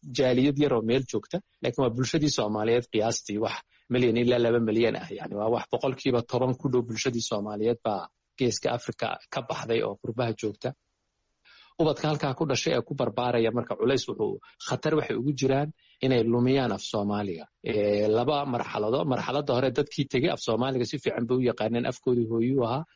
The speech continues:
Luqadda waddamaday tegeenna luqaddii labaad bay u noqotay. Hadda ubadka meesha ku dhashay ama ku koray, afkii koowaad waxa uu ah dalkaa kale joogaan afkiisii.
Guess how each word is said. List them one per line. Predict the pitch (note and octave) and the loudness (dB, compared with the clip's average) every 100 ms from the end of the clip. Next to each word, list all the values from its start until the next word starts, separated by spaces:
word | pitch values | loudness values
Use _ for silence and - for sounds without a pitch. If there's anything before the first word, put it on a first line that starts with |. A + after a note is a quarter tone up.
| _ | _
Luqadda | B2+ A#2+ C#3+ C3+ B2 | -4 -2 -2 -2 0
waddamaday | B2+ A#2 B2+ C#3 B2+ | 0 0 2 2 2
tegeenna | - A#2+ B2+ A#2 | 2 2 2 2
luqaddii | A2+ C3 B2+ A#2 | 2 0 0 2
labaad | A2+ A#2+ A#2 | 2 0 0
bay | B2+ | 0
u | |
noqotay. | A2+ G2 G2+ C3+ E3 _ _ _ _ - | 0 -2 -4 -6 -8 _ _ _ _ -8
Hadda | C3+ D3 | -4 0
ubadka | F3+ F3 - B2 | 0 0 0 0
meesha | C3 D#3+ C#3+ B2 | 0 0 -2 -4
ku | E3+ | -4
dhashay | A#2+ - C3+ | -2 -2 -2
ama | B2 A2+ _ _ - | -2 -4 _ _ -12
ku | A2+ E3 | -8 -6
koray, | - B2 E3 - - - - | -2 0 0 -2 -16 -16 -10
afkii | D#3 - D3 | -8 -2 -2
koowaad | C#3 C3 C#3+ C3+ | 2 2 4 0
waxa | - A2+ | -2 -2
uu | C3+ C3+ | 0 0
ah | A2+ | -2
dalkaa | A#2 C#3 - C3 | -2 -2 -2 -4
kale | C3 B2 | 0 0
joogaan | A#2 A#2+ B2 B2+ | 0 2 2 2
afkiisii. | C3 - C3 - D3 | -2 -2 -2 -2 -2